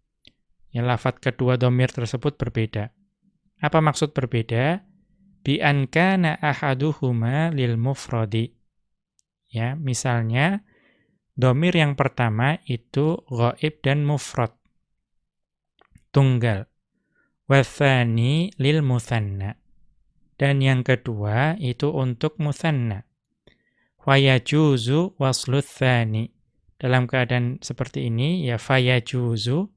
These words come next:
waslu tsani. Diperbolehkan menyambung dhamir yang kedua. Taqulu, ya,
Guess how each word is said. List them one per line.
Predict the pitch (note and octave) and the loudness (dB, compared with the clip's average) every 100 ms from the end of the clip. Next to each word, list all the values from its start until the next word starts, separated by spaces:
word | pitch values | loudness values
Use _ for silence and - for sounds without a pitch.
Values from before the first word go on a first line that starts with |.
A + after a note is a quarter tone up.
| _ _ _ | _ _ _
waslu | D3+ E3+ D3 C3 | 0 0 -2 -2
tsani. | - C3+ A#2+ A2 G#2+ - _ _ _ _ - | -2 -2 -2 -2 -6 -10 _ _ _ _ -6
Diperbolehkan | B2 B2+ A#2 B2+ B2 G#2+ - A#2+ D3+ F#3 - _ _ _ _ | -4 -2 -2 0 0 -2 -2 0 0 -2 -8 _ _ _ _
menyambung | C#3 C#3+ C#3 C3+ B2 C3 F3 | -2 0 2 2 2 0 0
dhamir | D3 B2+ C3 D3+ | 2 0 2 0
yang | B2+ | -2
kedua. | A2+ A2+ A2 G2+ G#2 - _ _ _ _ _ _ _ _ _ _ _ _ _ - | -2 -6 -6 -8 -10 -14 _ _ _ _ _ _ _ _ _ _ _ _ _ -2
Taqulu, | C3+ C3 - C#3+ B2+ A#2+ E3 - _ _ | 0 2 4 4 4 2 2 0 _ _
ya, | B2+ | -6